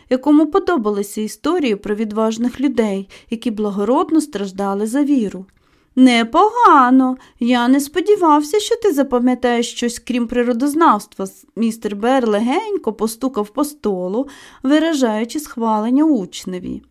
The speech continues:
Ден мав задоволений вигляд, а місіс Джо сказала до сина: «І що,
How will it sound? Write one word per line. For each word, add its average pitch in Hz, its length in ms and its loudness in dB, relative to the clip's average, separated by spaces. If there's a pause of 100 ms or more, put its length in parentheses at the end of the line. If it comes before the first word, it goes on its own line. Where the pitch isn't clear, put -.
(680)
Ден 233 340 2
мав 269 160 4
задоволений 247 720 0
вигляд, 202 580 -6 (380)
а 254 220 2
місіс 277 400 4 (100)
Джо 311 220 0
сказала 247 580 0
до 240 160 -4
сина: 202 580 -8 (640)
«І 349 120 -2
що, 311 580 0